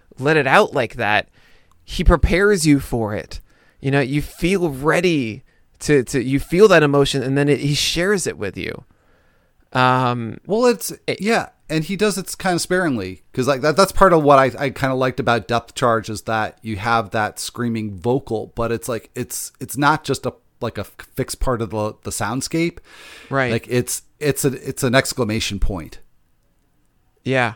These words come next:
Speaker 1: yeah. Well, right, right. That's a really good way of putting it. And, and Storm, man, in Storm, he has it in his final vocals on this. It's, it's this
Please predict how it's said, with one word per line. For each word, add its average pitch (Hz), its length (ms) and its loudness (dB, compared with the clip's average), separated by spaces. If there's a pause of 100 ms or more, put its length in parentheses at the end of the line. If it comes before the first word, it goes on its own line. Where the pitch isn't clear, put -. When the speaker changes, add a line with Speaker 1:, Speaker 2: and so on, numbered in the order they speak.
Speaker 1:
yeah. 139 340 -2
Well, 151 140 2
right, 202 260 2
right. 196 120 8
That's 202 180 4
a 208 40 -4
really 190 140 4
good 151 120 2
way 151 100 6
of 147 60 0
putting 180 280 2
it. 107 200 -4
And, 143 260 -2
and 143 340 -6
Storm, 196 640 -2
man, 156 300 -4
in 135 120 -10
Storm, 214 400 -4
he 170 100 -2
has 175 260 0
it 139 100 -2
in 147 60 -2
his 135 160 -4
final 233 380 -6
vocals 170 600 -4 (500)
on 127 240 0
this. 110 400 -4
It's, 160 280 0
it's 170 200 -2
this 143 220 -6